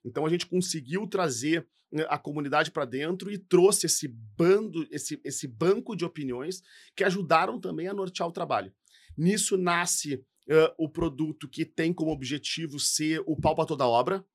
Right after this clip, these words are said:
Então, um tênis de amortecimento, mas que ao mesmo tempo, ah, não, não podia prejudicar a resposta. Então, ele tinha um nível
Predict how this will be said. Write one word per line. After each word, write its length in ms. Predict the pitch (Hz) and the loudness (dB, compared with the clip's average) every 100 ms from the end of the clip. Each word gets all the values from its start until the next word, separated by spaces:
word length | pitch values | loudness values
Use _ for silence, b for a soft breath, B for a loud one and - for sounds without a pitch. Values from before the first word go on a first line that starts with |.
| b b - | b b -14
Então, 340 | 123 156 156 | -2 0 2
um 180 | 147 143 | 0 -2
tênis 380 | - 156 165 127 | -2 -2 0 0
de 80 | |
amortecimento, 1120 | 151 151 143 147 - 131 151 190 214 214 208 190 B B | 0 0 -2 -2 0 0 2 2 0 -2 -2 -2 B B
mas 160 | 156 - | -4 -2
que 60 | |
ao 40 | 160 | -2
mesmo 240 | 165 165 | 0 -2
tempo, 500 | 160 165 170 156 143 - | 0 -2 -2 -6 -6 -2
ah, 280 | 151 143 - _ | -2 -2 -6 _
não, 300 | 160 165 170 _ | -2 -2 -2 _
não 260 | - 160 160 | -6 -2 -2
podia 640 | - 147 113 107 151 185 | -4 -12 -10 -10 0 0
prejudicar 600 | 185 165 151 135 139 160 | 0 -4 -4 -8 -4 0
a 20 | 160 | 0
resposta. 580 | 147 - - 156 180 170 | 0 -2 2 2 2 -2
Então, 200 | 139 151 | -4 -4
ele 100 | 143 | -4
tinha 160 | - 160 | -2 -2
um 60 | |
nível 600 | 151 165 214 190 170 123 | 0 0 2 4 2 0